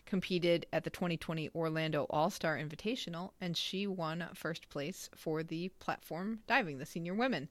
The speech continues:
So congratulations, she said. And, and you can see on her Instagram, she had a whole bunch of, uh, videos of her dives. And she said, "They're not great, but I got to compete again. I'm so happy about that. It was a great time, and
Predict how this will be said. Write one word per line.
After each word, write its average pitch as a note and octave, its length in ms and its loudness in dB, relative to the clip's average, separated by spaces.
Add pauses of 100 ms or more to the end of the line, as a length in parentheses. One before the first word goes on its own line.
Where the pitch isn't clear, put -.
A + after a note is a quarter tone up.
(140)
So F3+ 160 0
congratulations, G#3 880 4
she G#3+ 160 4
said. F#3 400 6 (280)
And, F#3 220 8 (140)
and G#3+ 100 8
you A3+ 80 6
can B3 100 6
see A#3 140 6
on G#3 120 6
her B3 100 8
Instagram, F3 500 4
she G3 160 2
had F#3 160 6
a E3+ 60 6
whole F#3 160 4
bunch F3+ 220 2
of, D#3 120 -2 (580)
uh, D#3+ 200 10
videos E3+ 400 4
of D3+ 100 -2
her D#3 140 2
dives. D3 520 2 (300)
And F#3 320 8 (240)
she G#3+ 280 4
said, G#3+ 380 6 (300)
"They're F3 140 4
not A3 240 6
great, D#4 400 6 (260)
but F#3 300 8 (280)
I F#3+ 60 6
got F3 200 6
to - 60 -8
compete G#3 360 2
again. F#3+ 440 4
I'm F#3+ 100 -2
so F3+ 200 4
happy E3+ 320 6
about E3 220 4
that. D#3+ 320 4
It E3+ 60 -4
was D#3 160 -4
a - 100 -18
great D#3+ 240 2
time, D#3+ 360 -2 (380)
and D#3 500 2